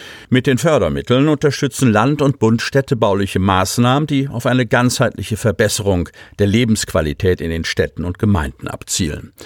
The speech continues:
Ein besonderer Fokus liegt auf der ökologischen Nachhaltigkeit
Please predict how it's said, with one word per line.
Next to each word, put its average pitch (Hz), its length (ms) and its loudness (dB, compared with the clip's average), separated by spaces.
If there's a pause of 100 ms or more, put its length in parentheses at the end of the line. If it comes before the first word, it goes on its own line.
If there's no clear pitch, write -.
(200)
Ein 87 200 -2
besonderer 131 440 2
Fokus 143 520 -2
liegt 117 260 -2
auf 104 140 0
der 113 140 2
ökologischen 107 680 2
Nachhaltigkeit 107 1000 0